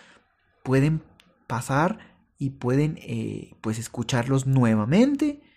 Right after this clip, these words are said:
o por primera vez. Así es, queridos hermanos. Para no alargar más este, este audio, que ya casi se va a acabar casi en veintitantos minutos.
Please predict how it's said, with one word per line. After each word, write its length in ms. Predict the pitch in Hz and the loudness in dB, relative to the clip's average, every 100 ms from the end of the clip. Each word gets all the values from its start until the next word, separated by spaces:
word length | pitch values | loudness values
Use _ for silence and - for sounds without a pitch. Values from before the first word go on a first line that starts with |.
| _ _ _ _ _ | _ _ _ _ _
o 320 | 175 214 269 - | 10 10 10 6
por 180 | 143 | 2
primera 400 | 135 123 120 101 | 2 -2 0 0
vez. 440 | 85 - - - - _ _ _ - - | -4 -10 -16 -20 -20 _ _ _ -20 -12
Así 360 | - 131 165 131 | -6 -4 0 0
es, 100 | 110 | 0
queridos 220 | - 104 | -6 -6
hermanos. 560 | 98 65 - - - _ - - - _ | -6 -10 -12 -20 -20 _ -20 -20 -20 _
Para 220 | - 139 127 | 0 0 2
no 100 | 151 | 2
alargar 400 | 165 147 131 131 | 2 2 0 0
más 240 | 127 131 | -2 -2
este, 580 | 131 127 - 117 104 - - | -4 -4 -2 -2 -2 -6 -12
este 240 | 123 - | -8 0
audio, 300 | 120 151 220 | 4 4 4
que 120 | 220 | 2
ya 140 | 160 190 | 0 2
casi 520 | 165 160 160 143 - - | -2 0 -2 -4 -8 -10
se 140 | - | -2
va 80 | 131 | -2
a 20 | |
acabar 420 | 139 147 127 139 | 0 0 0 0
casi 280 | - 151 - | -2 -4 -2
en 200 | 139 127 | 0 0
veintitantos 680 | 120 123 117 113 123 135 135 | -2 -2 -4 -4 -2 0 0
minutos. 640 | 131 117 101 - - - | 0 0 -2 -8 -20 -20